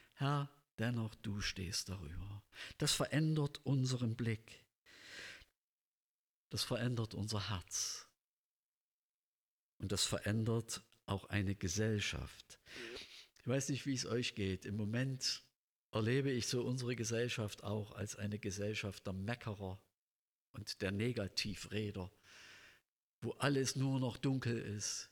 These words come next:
Ja, es gibt viel Dunkelheit in dieser Welt. Und auch in unserer Gesellschaft ist vieles, was Veränderung braucht, ohne Frage. Und dennoch, uns geht's,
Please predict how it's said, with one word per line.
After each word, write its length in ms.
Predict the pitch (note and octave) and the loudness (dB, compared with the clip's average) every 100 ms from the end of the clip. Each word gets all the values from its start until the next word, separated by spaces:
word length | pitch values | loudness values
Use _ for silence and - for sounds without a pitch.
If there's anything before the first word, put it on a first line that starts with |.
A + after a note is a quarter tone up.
| _ _ | _ _
Ja, 240 | - D3+ E3 | 2 4 4
es 160 | D3+ | 2
gibt 220 | - C3+ - | 0 -2 -2
viel 160 | B2 | -2
Dunkelheit 540 | A2+ A#2 A#2+ G#2 G2+ A2+ | 0 0 0 0 0 -2
in 100 | G2+ | -6
dieser 300 | G2+ G2 F#2 | -6 -6 -4
Welt. 340 | F2 F2 - | -4 -6 -8
Und 300 | - A#2+ - | -6 -6 -2
auch 200 | C#3 D#3 | 0 0
in 80 | C3+ | 0
unserer 260 | B2 B2 A2 | 0 0 0
Gesellschaft 640 | A2 G2+ G2 G#2 F2 - | 0 0 0 -2 -6 -6
ist 140 | - | -10
vieles, 580 | - - C3 A#2 A2 - - - - | -6 0 0 2 -2 -4 -10 -20 -10
was 140 | G2 | -6
Veränderung 560 | - F2+ G2 F#2 E2+ F2 | -4 -2 -2 -2 -4 -6
braucht, 480 | - D#2+ D#2+ - - | -6 -6 -6 -8 -2
ohne 320 | C#3 C#3+ B2+ | 0 2 0
Frage. 500 | - G2 F#2+ F#2+ F#2 - _ - - _ | -2 -2 -2 -4 -10 -16 _ -20 -20 _
Und 180 | - F#2+ | -8 -2
dennoch, 540 | A2 G#2+ F#2+ - - - _ _ _ _ _ _ _ _ _ _ _ _ _ - | 0 2 0 -4 -14 -20 _ _ _ _ _ _ _ _ _ _ _ _ _ -4
uns 240 | F#2+ - | -2 0
geht's, 640 | F#2+ F#2 - - - - | 0 0 0 0 0 -4